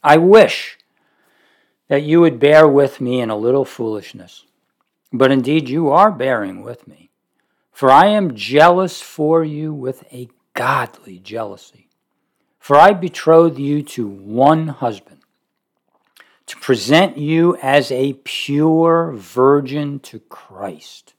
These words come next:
But I'm afraid that as the serpent deceived Eve by his trickery,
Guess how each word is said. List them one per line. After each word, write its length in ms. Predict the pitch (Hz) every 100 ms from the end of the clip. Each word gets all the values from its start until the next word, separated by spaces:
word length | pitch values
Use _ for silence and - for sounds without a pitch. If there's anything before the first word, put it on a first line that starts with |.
| _ _ _ _ _ _ _ _
But 120 | 135
I'm 160 | 160 175
afraid 560 | - - 220 214 117
that 120 | 110
as 200 | 123 120
the 80 | 110
serpent 500 | - - 156 165 147
deceived 520 | - 113 - 147 127
Eve 480 | 110 165 151 107 107 _ _ _ _ _
by 200 | 123 135
his 220 | 151 156
trickery, 560 | - 196 196 120 107